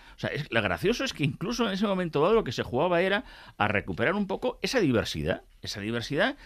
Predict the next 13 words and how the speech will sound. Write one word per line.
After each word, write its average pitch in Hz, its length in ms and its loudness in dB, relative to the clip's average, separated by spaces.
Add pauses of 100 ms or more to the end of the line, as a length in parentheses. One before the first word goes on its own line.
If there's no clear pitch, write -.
(120)
que 92 160 -2
luego 127 220 4
hemos 175 180 0
querido 185 320 4
jugar 131 380 -2
a 107 100 0
las 98 140 -2
unificidades. 87 680 -4 (140)
¿Que 143 120 2
es 202 120 4
verdad 190 320 6
que 180 80 -2
efectivamente 170 760 0